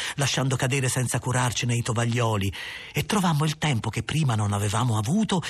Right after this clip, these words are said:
di esaminare con intenti critici il soffitto fumoso. Il momento in cui, posati i bicchieri sulla tavola e allungate le braccia, ci sentimmo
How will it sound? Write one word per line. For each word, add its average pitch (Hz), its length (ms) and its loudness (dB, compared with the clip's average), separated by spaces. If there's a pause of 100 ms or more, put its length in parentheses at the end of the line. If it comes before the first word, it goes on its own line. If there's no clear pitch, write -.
(180)
di 165 340 2
esaminare 131 840 0
con 85 140 -8
intenti 82 600 -2
critici - 680 -2 (500)
il 120 140 0
soffitto - 760 -4
fumoso. 90 760 0 (540)
Il 175 100 2
momento 208 420 2
in 196 120 0
cui, 165 220 0
posati 135 420 -2
i 123 40 -2
bicchieri 123 340 -2
sulla 117 220 -2
tavola 117 380 0
e - 40 0
allungate 113 440 0
le 120 80 0
braccia, 165 520 0 (560)
ci - 140 -2
sentimmo 190 880 0